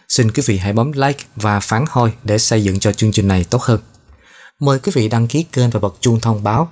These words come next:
để nhận được các bản tin mới nhất. Culture Channel không những có các video tin tức được cập nhật hàng ngày mà còn có các video về văn hóa, du lịch, ẩm thực, sức khỏe và đời sống được cập nhật hàng tuần. Mời quý vị đón xem.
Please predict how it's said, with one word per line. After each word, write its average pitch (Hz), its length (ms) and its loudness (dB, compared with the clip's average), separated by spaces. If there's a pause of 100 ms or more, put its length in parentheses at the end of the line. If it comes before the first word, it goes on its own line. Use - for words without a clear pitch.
(100)
để 104 220 0
nhận 113 240 0
được 107 240 0
các 156 260 -2
bản 110 180 0
tin 110 180 0
mới 107 160 2
nhất. 160 140 -2 (920)
Culture 160 200 2
Channel 143 320 2 (120)
không 156 260 0
những 110 220 2
có 151 120 0
các 190 240 -4
video 127 260 2
tin 123 220 0
tức 190 280 -4
được 117 140 2
cập 123 120 0
nhật 131 160 0
hàng 127 260 0
ngày 123 240 2 (260)
mà - 80 0
còn 117 220 0
có 131 320 0
các 185 260 -4
video 120 320 0
về 110 260 -2
văn 131 280 -2
hóa, 151 300 0 (100)
du 147 180 0
lịch, 113 180 0 (140)
ẩm 117 240 0
thực, 127 280 -2
sức 233 240 0
khỏe 107 200 0
và 117 120 0
đời 107 140 2
sống 127 260 0 (260)
được 120 140 0
cập 117 120 -2
nhật 117 220 2
hàng 104 220 -4
tuần. 101 200 0 (300)
Mời 110 160 -2
quý 120 140 -2
vị 98 140 0
đón 107 180 0
xem. 113 180 0